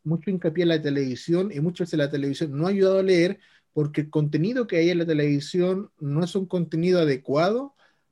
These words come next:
para dar ciertas motivaciones para una investigación,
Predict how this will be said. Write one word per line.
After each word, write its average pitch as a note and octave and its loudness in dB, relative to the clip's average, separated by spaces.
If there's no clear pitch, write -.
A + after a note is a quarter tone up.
para C#3 0
dar E3+ 2
ciertas G3 -2
motivaciones E3 0
para E3+ 2
una E3+ 2
investigación, D3+ -2